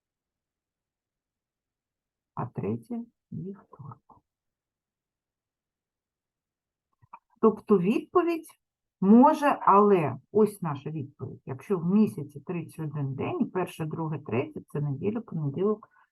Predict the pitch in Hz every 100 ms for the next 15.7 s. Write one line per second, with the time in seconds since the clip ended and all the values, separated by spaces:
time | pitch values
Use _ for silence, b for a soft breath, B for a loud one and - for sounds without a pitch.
0 | _ _ - 180 196 196 - 151 123 117
1 | - _ _ _ _ _ _ _ _ _
2 | _ _ _ _ _ _ _ _ _ _
3 | _ _ _ _ _ _ _ _ _ _
4 | _ _ _ _ _ _ _ _ _ _
5 | _ _ _ _ _ _ _ _ - 247
6 | 170 151 - - - 185 175 196 233 254
7 | 285 196 196 185 160 175 170 175 196 220
8 | - 208 196 - - 160 151 151 - 202
9 | 226 262 226 196 - 160 - - - 196
10 | - 226 247 294 _ _ _ _ _ _
11 | _ _ _ _ _ _ _ _ _ _
12 | _ _ _ _ _ _ _ _ _ _
13 | _ _ _ _ _ _ _ _ _ _
14 | _ _ _ _ _ _ _ _ _ _
15 | _ - 170 156 151 - 233